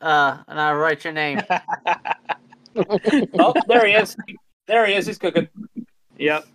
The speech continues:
Speaker 1: All right.
Speaker 2: Um, I mean, it, I think it, uh,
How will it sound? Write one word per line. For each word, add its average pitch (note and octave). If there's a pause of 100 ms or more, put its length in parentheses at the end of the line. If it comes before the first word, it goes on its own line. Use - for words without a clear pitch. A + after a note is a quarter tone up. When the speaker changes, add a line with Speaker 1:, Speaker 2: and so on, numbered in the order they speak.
(140)
Speaker 1:
All B2+
right. D#3+
Speaker 2:
Um, A#2 (520)
I G3+
mean, F#3+ (500)
it, A#3 (480)
I -
think A3+
it, F#3
uh, D#3